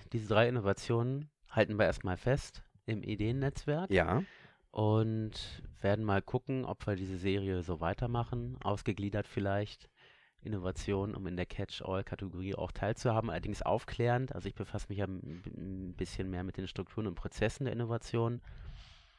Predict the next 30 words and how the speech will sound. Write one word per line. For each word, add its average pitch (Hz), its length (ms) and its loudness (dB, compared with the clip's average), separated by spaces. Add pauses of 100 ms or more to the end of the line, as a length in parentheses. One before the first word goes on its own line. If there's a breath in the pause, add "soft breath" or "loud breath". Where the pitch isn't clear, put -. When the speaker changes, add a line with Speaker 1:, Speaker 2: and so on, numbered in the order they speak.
(920 soft breath)
Speaker 1:
was 90 280 -2
ja 90 140 2
dann 90 220 -2
vom 92 200 -6
Technischen - 440 -6
auch 73 100 -6
ein 82 80 -10
bisschen - 220 -8
abrückt. - 580 -4 (560 soft breath)
Aber 98 260 2
gut, 117 260 0
wir 104 220 0
lassen - 180 4
es 175 60 -2
erstmal 127 260 2
so 107 80 -2
stehen 175 380 0
und 131 420 2
schauen 123 360 0
mal, 120 180 4
was 113 140 0
uns 120 120 -6
bis 104 140 -4
nächstes 110 320 0
Mal 95 160 0
alles - 460 -4 (160)
in 101 100 -4
die 90 80 0
Hände 87 200 0
fällt. - 420 -4